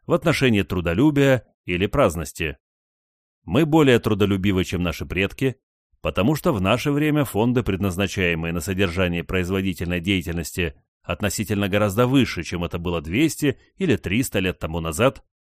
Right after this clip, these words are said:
сравнительно с теми фондами, которые употребляются на содержание празднолюбцев. Наши предки были праздны ввиду отсутствия достаточного поощрения к производительному труду.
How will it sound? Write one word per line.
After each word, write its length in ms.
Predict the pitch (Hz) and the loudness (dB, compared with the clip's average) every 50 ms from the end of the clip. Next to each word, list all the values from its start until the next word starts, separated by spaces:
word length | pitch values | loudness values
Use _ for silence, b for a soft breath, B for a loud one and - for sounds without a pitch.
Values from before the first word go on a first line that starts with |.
| _ _ _ | _ _ _
сравнительно 560 | - - 156 165 165 165 131 107 113 104 101 | -4 0 2 4 4 4 2 2 2 0 0
с 60 | 87 - | -2 -2
теми 240 | - 95 87 85 | -2 -2 -2 -2
фондами, 580 | 78 - - 143 147 127 139 135 139 139 120 b b b b b b | -2 0 0 2 2 2 4 4 4 4 2 b b b b b b
которые 400 | b 87 82 - 143 170 185 185 | b -4 -2 0 2 4 6 6
употребляются 920 | 170 143 - 95 - 95 90 80 87 - 120 127 113 - - 131 123 - - _ _ _ - | 4 4 2 -2 -2 -2 -2 2 2 4 4 4 2 2 2 2 2 0 -2 _ _ _ -2
на 120 | 135 135 | -2 0
содержание 600 | - 139 131 117 110 85 78 82 76 76 82 85 | 0 0 2 0 0 0 0 -4 -4 -4 -4 -4
празднолюбцев. 800 | - - 95 90 110 131 143 135 107 - - - 82 71 - _ _ _ _ _ _ _ _ _ _ _ _ _ _ _ _ _ _ _ - | -2 -2 -2 0 0 2 2 2 0 0 -2 -6 -8 -8 -10 _ _ _ _ _ _ _ _ _ _ _ _ _ _ _ _ _ _ _ -8
Наши 300 | - 80 82 - - 80 | -4 -4 -4 -4 -4 -2
предки 500 | - 160 180 170 - - - 85 73 - _ _ _ _ _ _ _ | 0 2 0 0 0 -2 -2 -2 -4 -4 _ _ _ _ _ _ _
были 280 | - - - 156 190 196 | -4 0 2 4 4 4
праздны 580 | 185 - 110 120 139 143 123 135 170 170 160 135 | 4 4 4 4 4 4 4 2 2 2 2 2
ввиду 320 | 92 82 110 131 117 117 | 0 0 0 2 4 4
отсутствия 460 | 107 - - 151 151 - - 139 127 | 4 4 2 -2 -2 -2 0 -2 0
достаточного 640 | 107 101 95 - - 104 98 90 85 - - 104 90 | 2 0 0 0 0 -2 0 -2 -4 -4 -2 -2 -2
поощрения 640 | - - 95 90 85 - - 104 135 143 147 147 135 | 0 0 0 0 0 -2 -2 0 0 0 2 0 0
к 80 | - - | -2 -2
производительному 840 | - 95 90 82 78 95 90 90 92 85 - 92 90 95 95 98 98 | -2 -2 -2 -2 -2 -2 -2 -2 -2 -4 -4 -4 -2 -2 -2 -2 -2
труду. 460 | - 120 120 110 92 87 71 - | -2 -2 -2 0 0 -2 -4 -6